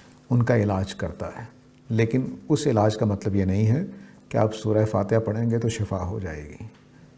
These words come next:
नहीं, सूरह फातिहा का पैगाम समझेंगे तो शफा होगी, कुरान का पैगाम समझेंगे तो शफा होगी। बिल्कुल ऐसा ही है कि जैसे शहद को अल्लाह ताला ने कहा है शफा है, तो शहद पिएंगे तो शफा होगी,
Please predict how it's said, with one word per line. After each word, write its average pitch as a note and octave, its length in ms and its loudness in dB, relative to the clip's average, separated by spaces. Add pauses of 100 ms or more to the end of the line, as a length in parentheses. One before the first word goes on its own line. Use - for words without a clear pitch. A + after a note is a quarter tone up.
(160)
नहीं, F#2 220 -4
सूरह G#2+ 360 2
फातिहा G2+ 380 0
का B2 220 -2
पैगाम F#2 500 0
समझेंगे G2+ 500 0
तो G2+ 120 -8
शफा - 420 -12
होगी, - 260 -16 (680)
कुरान G#2 300 2
का G2 120 2
पैगाम F#2+ 400 -2
समझेंगे A2 500 2
तो A2+ 140 -2
शफा - 320 -8
होगी। F2 400 -16 (760)
बिल्कुल A2 300 4
ऐसा G#2+ 220 4
ही C3 120 4
है - 420 0 (360)
कि G#2+ 60 0
जैसे G#2 320 4
शहद A#2 300 4
को B2 100 -2
अल्लाह A2+ 140 0
ताला A2+ 160 2
ने A2+ 60 2
कहा A2+ 180 4
है A#2 80 6
शफा A2 320 2
है, B2+ 160 4
तो C#3 100 -2
शहद B2 260 2 (100)
पिएंगे D#3 340 2
तो D3+ 120 0
शफा G#2+ 260 -2
होगी, E2 300 -6